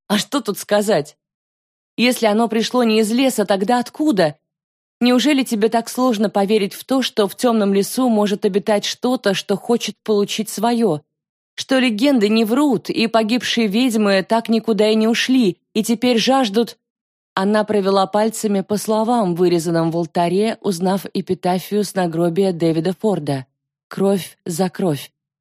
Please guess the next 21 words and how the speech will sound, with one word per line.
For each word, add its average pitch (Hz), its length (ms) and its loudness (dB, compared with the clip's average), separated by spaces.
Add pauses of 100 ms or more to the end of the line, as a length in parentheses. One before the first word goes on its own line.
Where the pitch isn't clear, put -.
(260)
«Мести!» 185 720 0 (1080)
Эзра 226 400 2
хотел 214 440 -2
что-то 220 340 -2
ответить, 202 640 -2
но 185 160 4
не 196 100 2
успел 208 400 0
и 214 60 4
слова 233 360 0
сказать, 170 560 -2
как 185 220 -2
он 185 140 0
услышал 190 480 0
звон 175 300 0
ключей 214 580 -2 (280)
и 220 100 4
резкий 220 380 2
щелчок 214 560 -2
открываемого 175 800 0
замка. 175 580 -2